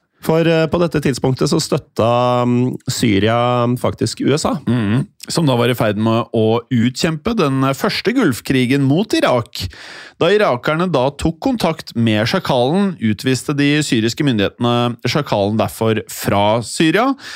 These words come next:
Speaker 2: Deretter dro han til Jordan. Men siden også Jordan var fiendtlig innstilt mot Irak, ble Carlos igjen kastet ut av landet.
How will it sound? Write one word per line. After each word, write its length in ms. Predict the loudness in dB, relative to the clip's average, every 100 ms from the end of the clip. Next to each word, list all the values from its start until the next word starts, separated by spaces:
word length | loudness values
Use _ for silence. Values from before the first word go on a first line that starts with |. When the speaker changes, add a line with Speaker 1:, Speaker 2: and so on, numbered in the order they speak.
| -10 -2
Speaker 2:
Deretter 400 | 0 2 0 0
dro 280 | 2 2 2
han 160 | 0 -2
til 380 | 0 2 0 -2 -2
Jordan. 580 | 2 2 2 2 0 -2 -14 -20 -8 -4
Men 100 | -2
siden 560 | -2 -2 0 0 -2 -2 -4
også 340 | -2 0 0 2
Jordan 600 | 2 2 2 2 0 0
var 260 | 2 2 0
fiendtlig 560 | 0 0 0 -2 -2
innstilt 480 | -2 -2 -2 -2 -2
mot 320 | -2 0 0 0
Irak, 420 | 2 0 -2 -6 -2
ble 300 | 0 0 -2
Carlos 380 | -2 0 0 -2
igjen 840 | -2 0 2 2 2 2 0 -2 _ -6
kastet 360 | -4 -2 -2 0
ut 60 | 0
av 100 | 0
landet. 300 | 0 -4